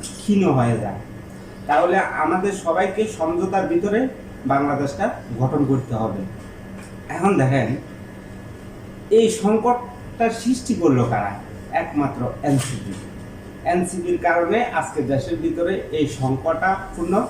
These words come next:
বিরাজমান। যদি আজকে এই সংকটটা যদি সৃষ্টি যদি না করতো, প্রধান উপদেষ্টা এই কথাটা বলতো না যে, "আমি পদত্যাগ করব।" আরও এই কথাটা এসেছে কার মুখ থেকে? নাহিদ ইসলামের কাছ থেকে। নাহিদ ইসলামের বলছে,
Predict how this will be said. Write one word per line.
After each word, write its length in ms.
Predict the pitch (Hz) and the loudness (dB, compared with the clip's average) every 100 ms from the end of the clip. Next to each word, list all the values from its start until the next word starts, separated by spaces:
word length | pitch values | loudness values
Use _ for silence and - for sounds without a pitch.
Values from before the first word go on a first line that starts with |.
| - | -2
বিরাজমান। 580 | 135 175 131 123 110 98 - - - - - - - - - - - - - - - | 4 4 6 4 2 -2 -6 -12 -14 -14 -14 -14 -14 -14 -14 -14 -14 -16 -16 -12 0
যদি 220 | 190 202 | 4 4
আজকে 360 | - 190 - 202 | 4 0 2 2
এই 200 | 185 185 | 2 2
সংকটটা 520 | 220 226 226 - 220 | 2 2 2 2 2
যদি 280 | 208 214 226 | 4 2 2
সৃষ্টি 420 | - 262 - 233 | 2 0 2 4
যদি 240 | 220 220 | 4 6
না 160 | 226 220 | 6 6
করতো, 480 | 196 135 - 123 - - | 4 0 2 0 0 -4
প্রধান 280 | 156 151 190 | -2 0 2
উপদেষ্টা 580 | 196 190 170 180 - 214 | 2 0 0 0 2 0
এই 240 | - 185 170 | 2 0 0
কথাটা 300 | 170 170 170 | 0 2 0
বলতো 360 | 180 180 156 | 0 0 0
না 140 | 127 117 | 2 2
যে, 140 | 127 | 2
"আমি 220 | 131 147 143 | 2 0 -2
পদত্যাগ 420 | 143 131 127 113 - | -4 -4 -2 -4 -4
করব।" 300 | 117 98 104 - - - - - - | -4 -4 -6 -8 -14 -16 -16 -14 -6
আরও 280 | - 196 - 202 | 0 0 2 2
এই 160 | 196 185 | 2 2
কথাটা 500 | 180 208 214 214 - | 0 0 0 0 -2
এসেছে 380 | 180 175 226 226 | -2 0 2 2
কার 260 | 220 180 160 - - - | 2 2 2 0 -10 -2
মুখ 120 | 165 165 - | 0 0 0
থেকে? 300 | 127 117 104 - - - - - - 135 | 0 0 -4 -8 -14 -14 -14 -12 -8 -2
নাহিদ 260 | 139 - | 0 2
ইসলামের 440 | 165 - 147 139 120 - | 0 0 0 2 2 0
কাছ 200 | - - | -2 -4
থেকে। 180 | 127 117 107 - - - - | -6 -6 -6 -10 -12 -12 -4
নাহিদ 260 | 127 139 156 | 0 0 0
ইসলামের 420 | - 160 165 151 | -2 0 0 0
বলছে, 560 | 165 - 220 180 120 | -2 0 2 2 0